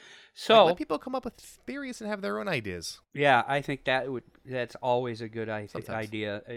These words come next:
Speaker 1: it, it feels more compelling
Speaker 2: Sometimes.
Speaker 1: that way.
Speaker 2: Not always. <laughs>
Speaker 1: But anyway, I, uh, wanted to kinda
Speaker 2: Yeah.
Speaker 1: wrap things up to, uh, today and, um, wanna thank you guys for listening to the Console Kingdom podcast.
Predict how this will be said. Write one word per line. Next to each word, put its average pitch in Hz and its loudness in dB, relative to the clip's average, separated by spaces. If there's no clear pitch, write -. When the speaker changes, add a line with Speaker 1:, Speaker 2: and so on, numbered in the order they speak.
Speaker 1:
it, 120 -10
it 123 -12
feels 143 -2
more 131 0
compelling 117 -2
Speaker 2:
Sometimes. 107 -2
Speaker 1:
that 87 -6
way. 110 -4
Speaker 2:
Not 127 -4
always. 78 -10
<laughs> 151 -16
Speaker 1:
But 175 8
anyway, 160 4
I, 165 2
uh, 151 4
wanted 170 0
to 160 -6
kinda 160 -2
Speaker 2:
Yeah. 139 0
Speaker 1:
wrap 143 2
things 143 -2
up 135 2
to, 139 -2
uh, 127 -6
today 135 0
and, 117 -4
um, 107 -2
wanna 127 -2
thank 131 -2
you 127 -6
guys 127 4
for 120 -6
listening 127 -6
to 123 -6
the 113 -8
Console 117 -4
Kingdom 113 -6
podcast. 117 -2